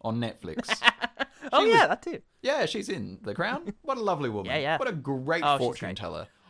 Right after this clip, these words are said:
Speaker 1: I should tell
Speaker 2: What an
Speaker 1: her
Speaker 2: incredible
Speaker 1: fortune about how she's going to play season three of The Crown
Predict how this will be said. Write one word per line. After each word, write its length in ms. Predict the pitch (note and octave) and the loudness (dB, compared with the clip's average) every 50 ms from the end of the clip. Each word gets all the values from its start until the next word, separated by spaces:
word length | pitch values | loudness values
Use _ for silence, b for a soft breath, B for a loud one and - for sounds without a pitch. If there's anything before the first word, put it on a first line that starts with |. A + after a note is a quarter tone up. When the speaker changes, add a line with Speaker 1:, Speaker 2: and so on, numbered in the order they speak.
| b b b | b b b
Speaker 1:
I 100 | G#3 A#3+ | -4 -4
should 180 | - - F#3+ - | -4 -4 -6 -2
tell 160 | G3+ F#3+ E3+ | -2 -2 0
Speaker 2:
What 80 | E3+ F#3 | 0 0
an 60 | F3 | 0
Speaker 1:
her 60 | F3+ G#3 | 0 0
Speaker 2:
incredible 300 | G3+ - - B2 A2 - | -2 -2 -2 -2 -2 -2
Speaker 1:
fortune 240 | D#3 - G2+ F2+ | -4 -6 -8 -8
about 220 | F#2 F2+ G#2+ G#2 A2 | -6 -6 -6 -6 -6
how 140 | A#2+ C3 C3+ | -4 -6 -6
she's 200 | - - C#3 A#2+ | -6 -6 -8 -6
going 160 | - C#3+ C3+ - | -4 -4 -6 -6
to 60 | - | -6
play 200 | - C#3 C3 C3+ | -4 -4 -4 -4
season 380 | C3 - B2+ B2 B2 C3+ C#3 | -4 -6 -6 -6 -6 -8 -10
three 240 | B2+ - C#3 A#2+ B2 | -10 -6 -4 -2 -2
of 60 | A2+ | -2
The 60 | A2 G#2+ | -4 -4
Crown 440 | - D3 B2+ A#2 G2+ D2+ C2 G2 | -4 -2 -2 -2 -2 -6 -8 -12